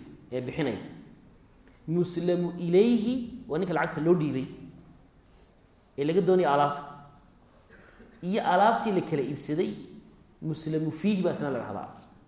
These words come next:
Alaabtii la kala iibsaday. Iyo ra'sul maalka, lacagtii wax lagu kala iibsaday. Iyo siiqada labada qof dhex maraysa.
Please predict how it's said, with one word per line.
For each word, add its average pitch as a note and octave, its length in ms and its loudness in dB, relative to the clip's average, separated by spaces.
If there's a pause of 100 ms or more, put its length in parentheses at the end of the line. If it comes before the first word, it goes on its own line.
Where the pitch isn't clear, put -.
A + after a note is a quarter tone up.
(600)
Alaabtii C#3+ 320 -2
la A2+ 80 -8
kala G2 160 -12
iibsaday. - 300 -18 (880)
Iyo G3 180 4
ra'sul F3+ 440 2
maalka, F3+ 380 2 (1400)
lacagtii F3+ 320 4
wax E3 120 -2
lagu D3+ 160 -2
kala G2+ 120 -8
iibsaday. - 340 -12 (1300)
Iyo G3+ 140 2
siiqada F#3 420 2
labada F#3 180 4
qof F#3+ 200 -2 (240)
dhex D3+ 120 -6
maraysa. C3 320 -6